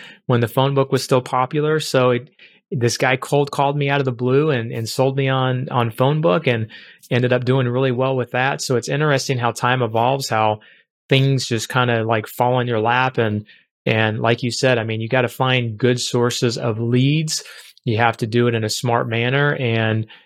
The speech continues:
you know, in order to survive in business, you have to have a good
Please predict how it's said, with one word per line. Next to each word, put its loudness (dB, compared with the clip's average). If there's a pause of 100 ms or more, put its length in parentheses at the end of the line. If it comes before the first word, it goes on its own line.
(140)
you -2
know, 2
in 0
order 2
to -2
survive 0
in -4
business, 0
you -2
have 0
to -4
have 0
a 0
good 0